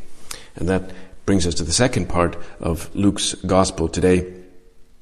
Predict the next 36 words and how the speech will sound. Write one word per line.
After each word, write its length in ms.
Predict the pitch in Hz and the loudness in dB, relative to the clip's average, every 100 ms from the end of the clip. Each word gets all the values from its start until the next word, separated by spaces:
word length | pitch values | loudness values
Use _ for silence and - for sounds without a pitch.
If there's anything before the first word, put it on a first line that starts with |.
| - - - - - - - - - | -20 -20 -20 -20 -18 -18 -10 -4 2
Now, 140 | 107 | 6
when 140 | 101 104 | 6 6
all 220 | 117 117 | 6 6
the 160 | 95 82 | 4 0
people 380 | 120 113 95 | 0 2 2
had 120 | 95 92 | 2 2
been 140 | 87 | 2
baptized, 540 | 107 117 - 90 87 | 6 4 4 0 2
and 120 | 90 90 | 2 2
while 140 | 87 | 2
Jesus, 400 | 92 110 95 - - - - - | 2 2 2 -2 -8 -14 -12 -6
after 200 | 98 90 | -4 0
his 140 | 90 | 6
own 200 | 139 247 | 8 10
baptism, 600 | 98 92 - 85 92 95 - - - | 8 4 2 -2 -2 -4 -10 -8 0
was 200 | 95 92 | 2 2
at 120 | - | 2
prayer, 600 | 113 113 95 95 120 - - - - - - - - | 6 8 8 4 -2 -12 -20 -20 -20 -20 -20 -20 -10
so 120 | - 90 | -4 -2
he's, 120 | 82 - - | -2 -8 -8
he's 120 | 85 | -6
just 200 | 104 104 | -4 -4
been 100 | 95 | -2
baptized 440 | 95 92 92 82 | -2 -2 -4 -6
by 120 | 82 80 | -4 -6
John, 440 | 92 85 95 101 - - - - - | -4 -4 -6 -8 -14 -18 -16 -16 -12
and 80 | - | -4
he's 140 | 85 95 | 0 4
now 160 | 98 | 4
at 100 | 98 | 4
prayer, 500 | - 87 85 82 - - - - - - - - - - - - - - - - - - | 2 2 2 -2 -10 -20 -20 -20 -20 -20 -20 -20 -20 -20 -20 -20 -20 -20 -20 -20 -20 -4
suddenly 300 | - 131 123 | 2 4 6
the 80 | 127 | 6
heavens 320 | 143 131 101 | 6 6 6
were 260 | 110 92 - | 4 4 8
opened, 540 | 160 156 107 85 76 | 6 6 0 -2 -6